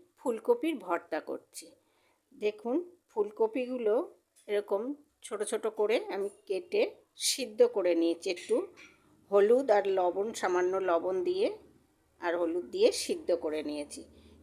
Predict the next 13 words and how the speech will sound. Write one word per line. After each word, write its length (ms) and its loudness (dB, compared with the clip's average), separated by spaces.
এগুলো 260 2
কিন্তু 320 -2
বেশ 240 4
ভালো 340 2
করে 340 2
সিদ্ধ 440 -2
করতে 300 -2
হবে, 160 0
এইগুলো 340 2
যাতে 280 2
গলে 240 4
যায়। 240 -8
এবারে 380 6